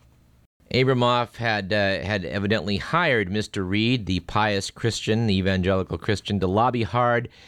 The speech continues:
against a new, um, Indian casino down in the area. Of course, it turned out that Abramoff had been hired by the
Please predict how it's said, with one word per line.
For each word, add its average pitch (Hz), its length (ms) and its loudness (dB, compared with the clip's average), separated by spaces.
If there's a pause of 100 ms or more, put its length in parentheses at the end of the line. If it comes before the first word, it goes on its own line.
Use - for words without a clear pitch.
(160)
against 110 480 -2
a 104 120 0
new, 117 460 4
um, 98 280 0 (340)
Indian 113 420 2
casino 98 840 0
down 95 260 0
in 90 80 0
the 87 160 0
area. 113 400 2
Of 101 80 -4
course, 101 260 0
it 92 120 -4
turned 101 240 0
out 90 120 0
that 90 200 -6
Abramoff 95 320 2
had 92 120 0
been 87 100 0
hired 101 340 0
by 90 240 0
the 87 200 -6